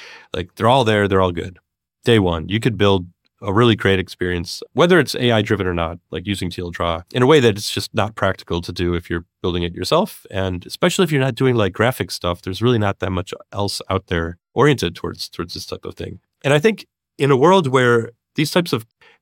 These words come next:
A I driven capabilities are just gonna keep coming out faster and faster, you know, I don't know, next, next year is gonna be wild. Like, every month there's gonna be some new, you know, capability or something. The thing that I would want to see, both just me as a,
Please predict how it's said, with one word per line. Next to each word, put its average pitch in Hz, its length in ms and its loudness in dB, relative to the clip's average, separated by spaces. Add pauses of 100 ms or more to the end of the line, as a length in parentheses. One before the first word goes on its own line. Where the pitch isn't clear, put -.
A 147 160 2
I 143 120 4
driven 123 320 0
capabilities 110 680 2
are 107 80 0
just - 200 -6
gonna 87 180 -4
keep - 220 -6
coming 90 240 -2
out 90 200 -2 (140)
faster 98 380 -2
and 87 100 -6
faster, 151 440 -2 (360)
you 117 100 -2
know, 85 240 -6
I 123 100 0
don't 107 140 0
know, 110 60 -8
next, 139 260 -4 (100)
next 123 260 -4
year 131 120 0
is 117 80 0
gonna 98 160 0
be 90 80 0
wild. 85 440 0
Like, 87 280 -6
every 175 180 2
month 113 220 2
there's 95 180 -6
gonna 92 160 -4
be 90 100 -4
some 90 280 -2
new, 87 380 -2
you 95 80 -8
know, 87 120 -10
capability 101 600 2
or 80 60 -4
something. - 340 -12 (160)
The 113 100 0
thing 180 240 6
that 135 120 2
I 117 140 2
would 131 200 2
want 98 480 0 (160)
to 101 100 0
see, 165 400 0 (360)
both 110 300 0 (340)
just 123 200 0
me 117 240 4
as 101 160 2
a, 87 220 0